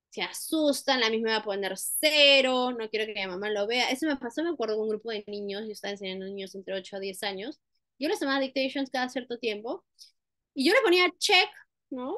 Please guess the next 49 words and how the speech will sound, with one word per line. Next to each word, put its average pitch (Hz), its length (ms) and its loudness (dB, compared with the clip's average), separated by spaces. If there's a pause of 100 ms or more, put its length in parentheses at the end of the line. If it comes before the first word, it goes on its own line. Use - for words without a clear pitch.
O 240 240 -4
un 294 320 -2
cross, 330 720 2
pero 269 200 2
nunca 427 200 2
les 381 100 -2
ponía 339 280 0
un 381 60 2
número 339 280 0
ni 302 140 4
nada. 359 360 -2 (480)
Solo 349 260 -2
ponía 285 260 0
checks - 440 -8 (220)
o 233 120 -10
cross, - 180 -10 (340)
¿no? 254 280 -12
X. - 460 -6 (840)
Y 277 140 2
se 269 180 0
los 269 140 4
daba 349 280 4
a 359 80 4
ellos 381 220 0
para 359 240 0
que 339 100 -4
lo 302 100 -2
revisen, 311 380 -2
practicábamos, 269 720 -2
etcétera. 269 680 -2 (960)
Y, 240 300 2
mm, 226 160 0
los 214 200 -2
íbamos 302 180 2
guardando 262 260 -2
en 285 80 0
un 269 140 0
folder, 320 400 0
me 285 60 -4
parece, 294 260 -2
o 294 120 -4
no, 285 280 -4 (180)
creo 381 180 -4
que 339 120 -2
yo 285 80 4
los 339 120 2
volví 294 220 2
a 302 80 2
recoger. 302 520 -4